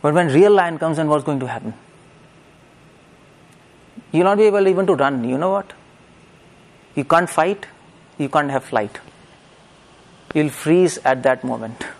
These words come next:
Real situation is different than simply mere theoretical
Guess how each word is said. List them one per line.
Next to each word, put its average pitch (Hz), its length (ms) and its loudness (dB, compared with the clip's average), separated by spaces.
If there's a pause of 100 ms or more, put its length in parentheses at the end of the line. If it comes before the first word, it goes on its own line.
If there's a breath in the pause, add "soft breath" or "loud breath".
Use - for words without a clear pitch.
(1300)
Real 165 380 4
situation 151 560 -2
is 139 120 -4
different 135 420 -4 (680)
than 143 280 0
simply 147 400 -2
mere 143 240 0
theoretical 143 600 -2